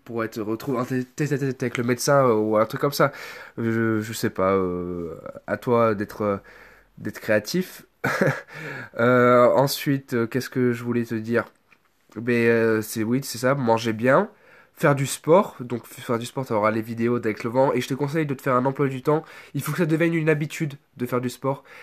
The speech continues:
Il faut pas que ça devienne en mode, euh, « Ah, là j'ai envie, non, là j'ai pas envie. » Non, faut que ça soit une habitude, que tu le fasses tous les jours, peu importe ce qui t'arrive, à part si tu, euh, chopes la grippe ou un truc comme ça. Mais si tu as vu ma vidéo de Wim Hof, ça devrait être très compliqué pour toi de,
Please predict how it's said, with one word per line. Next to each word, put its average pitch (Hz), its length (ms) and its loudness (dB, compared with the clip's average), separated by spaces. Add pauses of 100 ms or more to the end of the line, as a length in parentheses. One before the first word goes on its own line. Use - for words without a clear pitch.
(140)
Il 135 60 -10
faut 147 80 -4
pas 156 140 2
que 151 60 -4
ça 147 120 -2
devienne 139 440 0
en 127 120 4
mode, 135 260 -2
euh, « 120 180 2
Ah, 127 120 2
là 165 160 2
j'ai 151 120 0
envie, 143 380 -2
non, 139 200 0
là 143 100 4
j'ai 147 100 -4
pas 135 140 0
envie. » 135 260 -2
Non, 131 120 2
faut - 80 -12
que - 80 -10
ça 135 60 -6
soit 143 100 -4
une 131 120 -2
habitude, 139 340 -4
que 135 80 -4
tu 127 120 -8
le 135 40 -12
fasses 127 180 -4
tous 165 120 -4
les 147 120 4
jours, 147 240 -2 (460)
peu 165 100 4
importe 160 400 2
ce - 100 -10
qui 147 160 -2
t'arrive, 139 360 0
à 117 80 0
part - 240 -2
si 131 160 -14
tu, - 160 -8
euh, 117 280 0
chopes - 240 -8
la 113 100 -2
grippe 123 300 -4
ou 110 60 0
un 107 40 -2
truc - 160 -12
comme 107 140 -8
ça. 131 220 2
Mais 113 140 -4
si 120 120 -10
tu - 140 -4
as 113 100 0
vu 123 140 -6
ma 117 100 0
vidéo 123 300 -2
de 120 80 -2
Wim 120 260 -2
Hof, 123 300 -2 (420)
ça - 120 -6
devrait 120 180 4
être 120 60 -12
très 139 120 -4
compliqué 135 340 -6
pour 127 180 -8
toi 131 120 -4
de, 104 640 -2